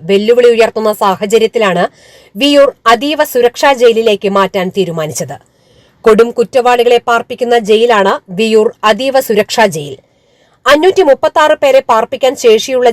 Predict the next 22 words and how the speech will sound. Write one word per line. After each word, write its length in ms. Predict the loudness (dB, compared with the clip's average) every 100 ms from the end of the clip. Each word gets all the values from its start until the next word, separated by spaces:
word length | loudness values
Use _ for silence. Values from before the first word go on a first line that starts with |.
| 2
ജയിലിൽ 320 | 2 4 0 -2 -2
നിലവിൽ 300 | 0 2 0 0
നൂറ്റി 220 | -2 -2 -2
ഇരുപത്തഞ്ച് 540 | 0 2 0 0 0 2
കൊടും 300 | 2 2 0
കുറ്റവാളികളാണുള്ളത്. 1040 | -6 -2 0 2 2 0 -2 -6 -8 -10 -14 _ _ _ _ _
അവിടേക്കാണ് 600 | -4 2 2 2 0 0 -2 _ _ -2 4
ഗോവിന്ദചാമി 680 | 4 2 -4 -4 -4 -4
കൂടിയെത്തുന്നത്. 640 | -6 -6 -6 -10 -14 -16 -16 -18 _ _ _ _ _ _ _
സെൻട്രൽ 420 | -6 -2 0 0 0 2
ജയിലുകളെ 300 | 2 2 2
അപേക്ഷിച്ച് 400 | 0 0 -2 0 0 -2 0
വലിയ 260 | 2 2 0
സുരക്ഷാ 400 | 0 0 0 -2 -2
സംവിധാനമാണ് 680 | -2 -2 -2 -2 0 2 0 -2
വിയൂർ 360 | -4 -2 2 2 2
അതീവ 340 | -2 -2 -2 -4
സുരക്ഷാ 440 | 0 -2 0 0
ജയിലിലുള്ളത്. 680 | -2 -2 -6 -6 -6 -6 -8 -12 _ _ _ _ _ _ _ -2 2
നാല് 260 | 4 4 2
ദശാംശം 500 | 0 0 -2 -2 -6 -6 -2
രണ്ട് 220 | 0 0